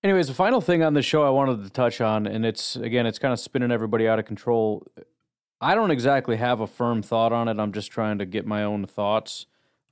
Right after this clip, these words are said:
Um, but I also think people are assuming things that aren't necessarily the case. I wanna play this because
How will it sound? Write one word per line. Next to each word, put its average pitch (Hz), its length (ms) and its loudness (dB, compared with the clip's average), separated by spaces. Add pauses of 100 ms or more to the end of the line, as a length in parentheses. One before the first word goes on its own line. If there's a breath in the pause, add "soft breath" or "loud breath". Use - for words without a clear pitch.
Um, 107 340 2
but 123 160 0
I 135 40 4
also 160 260 0
think 123 180 0
people 127 300 -2
are 110 160 2
assuming 127 480 0
things 123 340 -4
that 110 120 -2
aren't 110 200 -2
necessarily 123 960 -2
the 107 140 -6
case. 143 560 -6 (1500)
I 160 40 2
wanna 226 140 2
play 160 260 2
this 117 260 2
because 120 480 -2